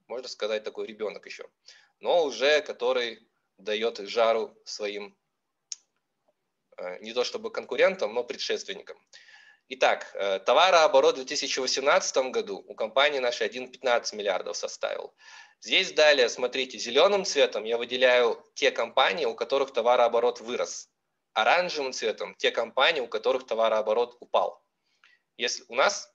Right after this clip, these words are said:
вырос товарооборот, у нас каждый год растет, но у многих компаний можно заметить, что товарооборот падает. Не потому, что это компании плохие, не потому, что у них продукция плохая, а потому что, ну, вот это субъективная мысль,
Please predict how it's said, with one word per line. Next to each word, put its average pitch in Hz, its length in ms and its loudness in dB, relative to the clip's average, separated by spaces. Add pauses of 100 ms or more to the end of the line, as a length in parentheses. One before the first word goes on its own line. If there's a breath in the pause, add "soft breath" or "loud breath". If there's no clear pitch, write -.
(100)
вырос 113 340 -4
товарооборот, 151 600 2
у - 20 -6
нас 120 160 -2
каждый 107 300 -2
год 107 220 -2
растет, - 420 -2 (360 loud breath)
но 135 160 2
у 139 140 -4
многих 165 380 4
компаний 156 500 0
можно 135 320 -2
заметить, 135 420 -4
что - 140 -6
товарооборот 120 840 0
падает. 110 500 0 (320)
Не 113 100 -16
потому, 110 380 -4
что 190 160 -2
это 180 240 4
компании 135 500 0
плохие, 110 580 -8 (280 loud breath)
не 101 100 -14
потому, 110 320 -4
что 175 160 -2
у - 20 0
них 165 160 -6
продукция 139 540 -2
плохая, 101 580 -4 (300 loud breath)
а 120 80 -10
потому 139 320 2
что, 135 540 4 (400)
ну, 131 220 4
вот 117 140 -2
это 160 200 2
субъективная 123 600 -4
мысль, 160 400 -4